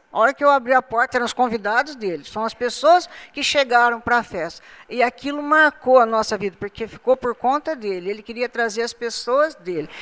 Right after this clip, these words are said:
Então, as pessoas que vieram foram essas. Não tinha uma criança na festinha de aniversário.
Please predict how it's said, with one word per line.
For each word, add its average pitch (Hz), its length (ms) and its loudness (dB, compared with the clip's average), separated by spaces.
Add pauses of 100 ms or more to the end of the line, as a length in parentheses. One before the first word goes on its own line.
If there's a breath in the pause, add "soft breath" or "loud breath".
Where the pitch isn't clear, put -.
(120 loud breath)
Então, 220 100 6
as 233 120 6
pessoas 233 400 4
que 240 120 -6
vieram 214 360 6
foram 226 320 2
essas. 165 340 -2
Não 202 160 -6
tinha 240 320 0 (160)
uma 285 320 4
criança 214 640 2
na 202 120 0
festinha 202 460 0
de 190 80 -4
aniversário. 190 540 0